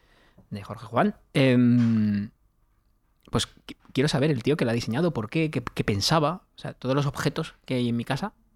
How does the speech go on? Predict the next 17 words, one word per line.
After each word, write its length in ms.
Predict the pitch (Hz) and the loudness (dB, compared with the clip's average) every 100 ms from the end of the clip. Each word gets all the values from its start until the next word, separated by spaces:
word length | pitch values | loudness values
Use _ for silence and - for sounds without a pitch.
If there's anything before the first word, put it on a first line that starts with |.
| _ | _
eh, 220 | 185 - | -14 -10
las 220 | 113 107 | -8 -6
ha 80 | 120 | -4
diseñado 340 | 107 - 113 123 | -4 -4 -4 -2
un 100 | 139 | -2
ser 160 | 127 | -4
humano, 300 | 107 120 208 _ _ _ _ | -2 -4 -4 _ _ _ _
un 340 | - 117 104 101 | -12 -10 -10 -8
hombre 220 | 127 113 - | -6 -6 -6
o 60 | |
una 120 | 123 104 | -4 -4
mujer, 320 | - 208 - _ - | -2 -4 -6 _ -6
con 160 | 107 | -2
unos 160 | 117 147 | 0 0
intereses 400 | 147 127 127 - | -2 -2 -4 -2
creativos 480 | 113 - 160 247 - | -2 0 0 -2 -6
y 160 | 147 | -10